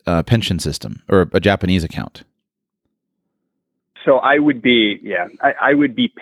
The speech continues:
Speaker 2: paying taxes to the Japanese government.
Speaker 1: Right.
Speaker 2: But, um, because I'll be under the hundred and six, you know, I can put it in, will not owe tax to the, you know, U S,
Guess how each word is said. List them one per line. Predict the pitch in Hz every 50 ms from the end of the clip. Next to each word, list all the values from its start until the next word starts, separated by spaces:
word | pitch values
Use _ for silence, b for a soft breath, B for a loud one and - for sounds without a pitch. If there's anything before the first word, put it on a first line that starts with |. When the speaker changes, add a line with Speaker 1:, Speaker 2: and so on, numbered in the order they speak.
| - -
Speaker 2:
paying | 147 143 139 127 123 110
taxes | - - 110 101 95 - - 107 92 92 -
to | - 117
the | 101 101
Japanese | 87 - - 98 - - - - - 107 - - -
government. | - - - - - - - - - _ _
Speaker 1:
Right. | 82 87 92 85 -
Speaker 2:
But, | - 135 127 190 196 92 - - - - - -
um, | 110 101 101 95 92 92 - - -
because | 120 110 - 127 113 104
I'll | 110 107
be | 98 110 110
under | 110 113 107 104 107 98
the | -
hundred | - - 107 95 92 92 -
and | - - - -
six, | 143 139 120 - - - - _ B B B B B B _
you | - 98
know, | 98 98 92
I | 95 95
can | - - 101 95
put | - - 151 147
it | 139 110
in, | 117 110 107 104 107 104 104
will | 107 110 110
not | 117 110 110 104 -
owe | 107 104 101
tax | - - 110 101 98 - - -
to | - 101
the, | - 92 92 - - - -
you | 101 98
know, | 92 92 - -
U | 104 101 104 98 95
S, | 92 90 92 90